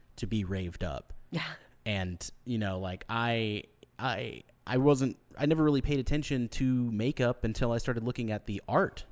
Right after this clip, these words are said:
Speaker 2: Yeah.
Speaker 1: that you've painted on your face.
Speaker 2: Oh, Party, thank you.
Speaker 1: Like, um, her Instagram page, we're gonna pull it up on the screen right here. This is Happy on Birthday One. This is Tori's, uh, Instagram page. You can, you can just,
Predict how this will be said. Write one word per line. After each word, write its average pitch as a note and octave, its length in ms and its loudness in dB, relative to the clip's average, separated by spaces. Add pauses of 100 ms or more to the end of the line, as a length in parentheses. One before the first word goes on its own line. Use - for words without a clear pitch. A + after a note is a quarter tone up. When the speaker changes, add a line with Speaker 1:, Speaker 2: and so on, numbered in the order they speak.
Speaker 2:
Yeah. A#3+ 140 2
Speaker 1:
that G#2+ 260 0
you've G#2 520 -2
painted B2 260 4
on A#2+ 120 2
your A#2 100 2
face. - 520 -4
Speaker 2:
Oh, C#4 120 6
Party, C#4+ 320 -2
thank D4 260 -4
you. D3+ 280 -4
Speaker 1:
Like, A#2 320 0 (120)
um, G#2+ 380 0 (400)
her C#3+ 280 4
Instagram B2+ 460 4
page, A2 240 6
we're A#2+ 60 0
gonna A2+ 100 2
pull A#2+ 140 4
it A2 40 4
up G#2+ 80 2
on G#2+ 60 2
the G2 60 0
screen A2 220 -2
right G2 120 0
here. G2+ 120 2
This G#2+ 120 -2
is G2 80 -4
Happy A#2 260 0
on G2+ 80 2
Birthday G#2+ 300 0
One. G#2 220 0
This G2+ 100 -2
is G2 80 -6
Tori's, G#2 500 -2
uh, G#2 140 -4
Instagram G2+ 420 -4
page. F#2+ 280 -2
You A#2 60 -2
can, G#2+ 180 -4
you C3+ 100 -4
can C3+ 140 -6
just, A#2+ 260 -4